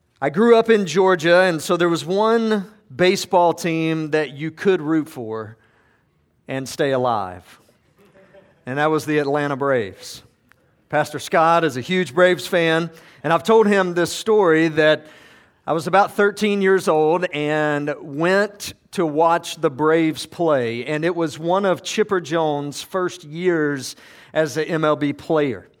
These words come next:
And so I'm with a friend of mine, we are at the game, we have our baseball, we're ready to get autographs,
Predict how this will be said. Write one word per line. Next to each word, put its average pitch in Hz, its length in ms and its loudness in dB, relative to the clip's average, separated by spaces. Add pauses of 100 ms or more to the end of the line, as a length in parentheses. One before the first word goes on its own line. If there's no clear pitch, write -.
(580)
And 143 100 -10
so 185 200 0
I'm 208 220 4
with 196 200 4
a 156 120 4
friend 208 300 0
of 196 100 2
mine, 185 500 2
we 185 180 2
are 156 200 2
at 185 200 2
the 180 80 -2
game, 160 540 -2
we 175 180 -2
have 170 460 0
our 131 220 -2
baseball, 160 880 2
we're 156 180 -4
ready 156 260 0
to 143 80 -6
get 127 260 -4
autographs, 156 920 0